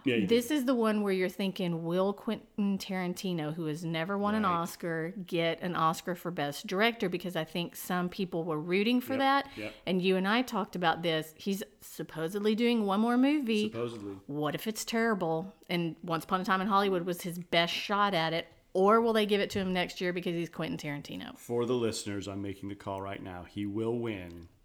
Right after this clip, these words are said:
Speaker 1: for his tenth film.
Speaker 2: Okay.
Speaker 1: That's what I think.
Speaker 2: And it may not be next
Speaker 1: And
Speaker 2: year.
Speaker 1: it
Speaker 2: It may
Speaker 1: may,
Speaker 2: be
Speaker 1: it
Speaker 2: in a
Speaker 1: may
Speaker 2: couple
Speaker 1: be, I don't know when
Speaker 2: years.
Speaker 1: it'll be. And it may be a terrible movie, but I think they're gonna give it to him because, look, this is Quentin Tarantino.
Speaker 2: And we have to admit,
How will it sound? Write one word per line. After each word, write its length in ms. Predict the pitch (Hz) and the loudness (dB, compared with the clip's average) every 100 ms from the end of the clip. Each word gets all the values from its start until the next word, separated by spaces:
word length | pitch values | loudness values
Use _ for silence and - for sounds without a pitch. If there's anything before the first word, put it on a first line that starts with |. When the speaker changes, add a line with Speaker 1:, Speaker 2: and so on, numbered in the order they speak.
| _ _ _ _ _ | _ _ _ _ _
Speaker 1:
for 160 | 107 | -10
his 160 | 92 95 | -8 -8
tenth 200 | 101 98 | -10 -12
film. 300 | - - - 196 | -12 -18 -8 -4
Speaker 2:
Okay. 260 | 175 247 | -4 -2
Speaker 1:
That's 220 | 277 254 - | 2 2 4
what 80 | |
I 80 | 120 | 2
think. 180 | - 101 | 2 -4
Speaker 2:
And 100 | 226 | 0
it 100 | 214 | 2
may 140 | 208 220 | 4 4
not 160 | 247 | 4
be 120 | 240 277 | 4 6
next 240 | 262 220 | 6 4
Speaker 1:
And 80 | 160 | 6
Speaker 2:
year. 100 | 226 | 6
Speaker 1:
it 60 | - | 8
Speaker 2:
It 40 | |
may 140 | 226 208 | 6 6
Speaker 1:
may, 60 | |
Speaker 2:
be 140 | 208 226 | 6 6
Speaker 1:
it 60 | |
Speaker 2:
in 20 | - | 6
a 20 | |
Speaker 1:
may 40 | 190 | 8
Speaker 2:
couple 200 | 143 143 | 10 10
Speaker 1:
be, 60 | 147 | 10
I 20 | |
don't 100 | 165 | 10
know 80 | 196 | 12
when 100 | 208 | 12
Speaker 2:
years. 120 | 160 | 12
Speaker 1:
it'll 140 | 143 | 10
be. 280 | 110 92 90 - _ - | 4 -4 -8 -20 _ -2
And 260 | 135 123 120 | 2 4 4
it 80 | 123 | 4
may 120 | 123 | 2
be 80 | 123 | 2
a 20 | |
terrible 300 | 123 131 120 | 4 4 4
movie, 400 | 127 131 104 101 87 | 4 2 0 -6 -8
but 160 | 101 | -8
I 120 | 104 | -6
think 200 | 101 110 | -4 -4
they're 140 | 101 101 | -2 -4
gonna 160 | 104 | -4
give 160 | 95 104 | -4 -4
it 100 | 104 | -6
to 120 | 107 | -6
him 100 | 95 | -6
because, 380 | 92 90 98 90 | -6 -8 -8 -6
look, 220 | 110 101 95 | -4 -6 -6
this 160 | 90 | -10
is 100 | 101 | -8
Quentin 340 | 90 113 131 135 | -6 -6 -6 -8
Tarantino. 180 | 180 101 - | -8 -12 -4
Speaker 2:
And 480 | 233 302 339 208 196 - - | 2 4 4 2 0 -6 -4
we 200 | 202 196 | 0 2
have 220 | 196 175 | 4 2
to 80 | 262 | 2
admit, 640 | 262 277 320 196 165 - | 6 6 6 4 0 -6